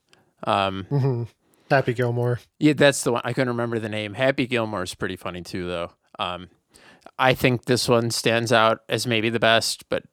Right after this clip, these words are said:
Speaker 1: uh, like I said, Happy Gilmore is really funny. I would need to rewatch that to, uh, make a definitive judgment. But, um,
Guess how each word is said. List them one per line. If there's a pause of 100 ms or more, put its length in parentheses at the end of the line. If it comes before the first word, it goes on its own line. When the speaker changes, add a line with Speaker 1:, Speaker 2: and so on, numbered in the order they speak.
(140)
Speaker 1:
uh,
like
I
said,
Happy
Gilmore
is
really
funny. (100)
I
would
need
to
rewatch
that (480)
to,
uh, (380)
make
a
definitive
judgment. (460)
But,
um,